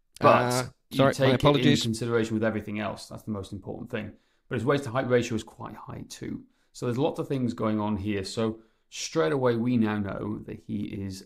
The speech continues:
Speaker 1: a fat loss <laughs> client straight away,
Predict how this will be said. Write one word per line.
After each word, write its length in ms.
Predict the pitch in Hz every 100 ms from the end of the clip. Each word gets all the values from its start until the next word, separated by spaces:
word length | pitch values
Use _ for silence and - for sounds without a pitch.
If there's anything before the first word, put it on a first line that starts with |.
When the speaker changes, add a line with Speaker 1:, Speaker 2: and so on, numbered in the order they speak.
| -
Speaker 1:
a 460 | 101 98 98 95 - _
fat 320 | - - -
loss 200 | 123 -
<laughs> 140 | - -
client 420 | 131 117 107 - _ _ _
straight 280 | - 131 123
away, 280 | 123 120